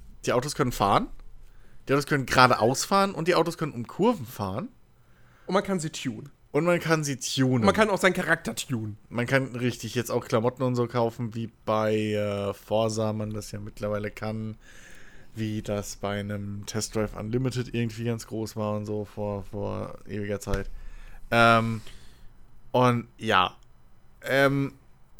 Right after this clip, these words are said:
Speaker 1: <laughs> das Schöne an dem Gameplay-Trailer, wo ich mich so ein bisschen aufgeregt hab persönlich, war, du hast nicht wirklich Gameplay gesehen. Du hast halt, du hast halt geschnittenes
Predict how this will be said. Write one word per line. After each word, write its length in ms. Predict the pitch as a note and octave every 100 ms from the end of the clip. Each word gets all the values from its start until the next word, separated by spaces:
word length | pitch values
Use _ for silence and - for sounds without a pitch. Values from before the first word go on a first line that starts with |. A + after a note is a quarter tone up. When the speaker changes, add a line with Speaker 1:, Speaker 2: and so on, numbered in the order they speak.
| -
Speaker 1:
<laughs> 440 | - - - - -
das 680 | B2+ C3+ G3+ D3+ A#2+ A#2
Schöne 240 | D#3 G3 F3+
an 60 |
dem 160 | C#3+ B2
Gameplay-Trailer, 920 | D#3 C4+ G4 C3 A#2 - A#2 A2+ C3+
wo 80 | A#2+
ich 100 | B2
mich 160 | C3+ B2+
so 80 | A#2+
ein 60 |
bisschen 260 | G#3 A#3 D4
aufgeregt 460 | A3 - B2 G#2+ G#2
hab 140 | F#2+
persönlich, 500 | G2+ G2+ G2+ C#3+ - - - - - - - -
war, 440 | A#2 A#2 C3 E3+ - - - - - - - - - - -
du 120 | B2+
hast 320 | D3+ F3 - C#3
nicht 240 | D3 -
wirklich 280 | F3 - -
Gameplay 380 | D3 D3+ D#3+ D#3
gesehen. 460 | F3+ G3 C#3+ G#2+ - C3+ -
Du 100 | C3
hast 200 | F3 -
halt, 260 | D#3+ C#3+ - - - _ _ -
du 100 | C#3+
hast 280 | F3 -
halt 320 | C#3+ C3+ - -
geschnittenes 1080 | C#3 - F#3+ A#3 - D3 D3+ F3+ - -